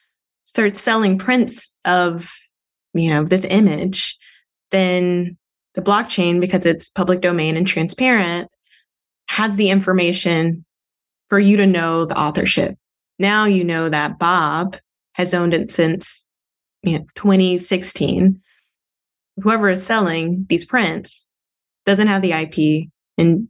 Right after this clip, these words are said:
doesn't own the actual N F T. How you enforce that is,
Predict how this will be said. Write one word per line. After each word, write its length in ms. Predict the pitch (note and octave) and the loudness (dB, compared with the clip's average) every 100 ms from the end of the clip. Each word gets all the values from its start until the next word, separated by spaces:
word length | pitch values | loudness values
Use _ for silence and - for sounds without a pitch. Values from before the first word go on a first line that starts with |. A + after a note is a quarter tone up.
| _ | _
doesn't 280 | F#3+ F#3+ F#3+ | 0 2 0
own 180 | F3+ E3+ | 0 -2
the 100 | D#3+ | 0
actual 320 | D3+ F#3 E3+ | -2 -2 -2
N 120 | D#3+ | 0
F 120 | - - | -2 -2
T. 320 | - - F#3+ _ _ _ _ _ _ _ _ _ _ F#3+ | -2 -2 -8 _ _ _ _ _ _ _ _ _ _ -8
How 260 | - A#3 | 0 2
you 160 | A3+ G3+ | 4 4
enforce 400 | F#3+ E3 F3+ F#3+ | 2 -2 -4 -2
that 320 | G#3+ A3 G#3 | -2 -2 -2
is, 560 | E3+ D#3+ D#3 D#3 - | 0 0 0 -4 -14